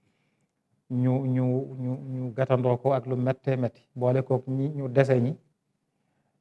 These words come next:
ñu, ñu, ñu jiital ko di ko yuuxoo, di ko sànni doj ba nàccal ab tànkam, sallallahu alayhi wa sallam. Bam xare Uhud, ba mu jógee Màkka ba gàddaay, teewut dañu,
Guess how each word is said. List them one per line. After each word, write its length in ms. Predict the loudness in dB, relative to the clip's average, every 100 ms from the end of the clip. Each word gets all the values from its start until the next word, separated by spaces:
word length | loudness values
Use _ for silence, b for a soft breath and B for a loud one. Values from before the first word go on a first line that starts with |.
| -6
ñu, 220 | 0 2 2
ñu, 200 | 0 0
ñu 140 | 2 2
jiital 220 | 2 2 4
ko 100 | 2
di 60 |
ko 120 | 2 4
yuuxoo, 440 | 6 6 4 -8 -10
di 60 | -8
ko 100 | -6
sànni 360 | -2 -2 0 2
doj 160 | 2 0
ba 120 | -4
nàccal 420 | -2 -4 -4 -4
ab 100 | -4
tànkam, 280 | -6 -8 -10
sallallahu 380 | -18 -16 -12 -12 -10
alayhi 120 | -12
wa 60 | -12
sallam. 240 | -14 -16 _ _ _ _ _ _ _ _
Bam 140 | -6 -6 _ -6
xare 220 | 2 4
Uhud, 280 | 4 4 2 0 -18
ba 180 | -8 -2
mu 80 | 2
jógee 220 | 6 6
Màkka 240 | 6 6
ba 100 | 4
gàddaay, 380 | 4 4 4 2
teewut 280 | 4 2 2
dañu, 380 | 0 0 -2